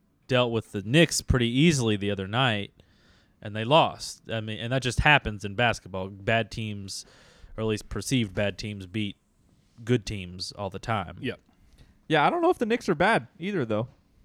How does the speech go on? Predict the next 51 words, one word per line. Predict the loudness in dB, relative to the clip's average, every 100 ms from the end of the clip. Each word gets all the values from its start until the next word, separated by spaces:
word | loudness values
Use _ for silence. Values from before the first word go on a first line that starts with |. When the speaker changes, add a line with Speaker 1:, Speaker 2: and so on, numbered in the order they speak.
| _ _ _ -20 -12
Speaker 1:
They | -6
might | -2 -2
not | 0 0
be, | -2
man. | -2 -4 -4
Speaker 3:
Yeah. |
Speaker 1:
Quickly's | -2 -2 0 0 0
Speaker 2:
They | 2
look | 4
Speaker 1:
good. | 6 4
Speaker 2:
kind | 0 -4
of |
all | -4
right, | -2 -4
Speaker 1:
I | -4
Speaker 2:
yeah. | 0
Speaker 1:
know | 2
this | 2
isn't | 0 0
the | -2
All | 0 2
Dot | 0 0
Knicks | -4 -6
podcast, | -4 -4 -4 -6 -8 -4
but | -4
I |
could | -4 -4
go | -2 0
on | 0 -2
and, | -6 -12 -14 -12
Speaker 2:
<laughs> | -8 -6
Speaker 1:
on | 0 2 2
and | 2
on | 0 -2
about | -4 -4
Julius | -4 -4 -6 -8
Randle. | -12 -12 -2 6
Speaker 3:
All |
right, | 8 8
hey, | 8 6
well, | 6
thanks, | 4 2 2
guys, | 0 -2 -2
for | -4 -2
giving | -2 -2
us | -2
a | -2
crash | 2 2 2
course | -4 -2 -2 -4 -4
on, | -4 -4 -8
uh, | -8 -6